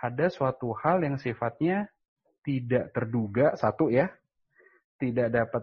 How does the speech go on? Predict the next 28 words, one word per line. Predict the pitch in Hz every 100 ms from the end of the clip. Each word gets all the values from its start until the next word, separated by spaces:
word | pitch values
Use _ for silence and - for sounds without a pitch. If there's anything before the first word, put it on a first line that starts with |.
| 123
dipertanggungkan | 117 120 117 117 113 117 117 113
kepadanya, | 113 110 110 110 123 160
dua, | 127 123 - - - _ _
walaupun | - 113 113 110 110 175 185 _ _ _
tidak | 131 117 117
ada | 107 117 151
itikat | 120 123 120 123
buruk | 117 113 123 -
padanya. | 107 110 107 104 113
Itu | 131 139 123
maksudnya. | 113 110 - 104 104
Jadi, | 113 127 175 - _ _ _ _ _
debitur | 123 110 117 113 117
itu | 110 - 196 220 - -
atau | 120 120
si | 117 107
obligor | 117 113 113 117 117
ini | 117 139 214 151
dia | 180
boleh | 147 135 160 156
untuk | 143 120 123
sementara | - 120 113 113
waktu | 113 113 - 190 -
tidak | - 117 139
melakukan | 135 120 113 117 123 117
kewajibannya | - 117 113 117 127 170
berdasarkan | 196 139 123 120 117 113
perjanjian | 117 117 113 110 107 104 107 135 226